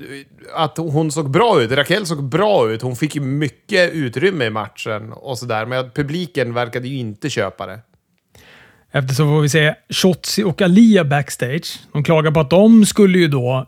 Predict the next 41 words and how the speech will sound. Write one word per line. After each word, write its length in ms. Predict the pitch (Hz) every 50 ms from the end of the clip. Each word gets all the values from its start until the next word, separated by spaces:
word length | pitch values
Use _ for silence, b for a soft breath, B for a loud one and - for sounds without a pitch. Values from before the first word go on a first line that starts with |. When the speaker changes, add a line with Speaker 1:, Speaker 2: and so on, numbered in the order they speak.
| _ _
Speaker 2:
egentligen 360 | - 175 156 151 135 151 147 156
nappa 280 | 160 139 - - 196
på 100 | - 180
den 80 | 160 147
här 80 | 143
öppna 240 | 139 135 - - 151
utmaningen. 640 | 139 131 - 131 120 123 127 135 139 151 165 185 190
Men 140 | 180 180 175
Shotzi 560 | - - 208 233 240 240 - - - 233 226
säger 260 | - 202 190 180 175
att 180 | 170 160 - -
Raquel 440 | 160 156 - - 202 214 202 185 151
puttade 420 | - - 196 180 - 185 170 175
bort 300 | 165 196 208 - - -
henne 220 | 160 151 143 139
när 100 | 135 143
hon 160 | 143 143 165 135 -
var 80 | 196
på 100 | - 170
väg 220 | 156 151 139 131 135
in 80 | 127
i 60 | 120 117
ringen. 400 | 117 117 131 143 156 165 180 180 - b b b
Föreställ 360 | - 175 170 160 - 220 214
dig 100 | 214 196
det, 60 | 180 180 180 180 180 185
gör 240 | 190 180 175 160 185
henne 120 | 175 175
göra 180 | 175 175 175 165
det 100 | 160 156
med 160 | 151 151 135
det 60 | 143
där 40 | 139
leendet. 560 | 151 156 156 151 156 170 151 123 117 - _
Då 100 | - 151
blir 140 | 147 170 180
hon 100 | 180 175
nästan 200 | 165 143 - 151
en 80 | 151
psykopat. 600 | 135 - - 147 - 156 - - - - - 110 -
<laughs> 40 | -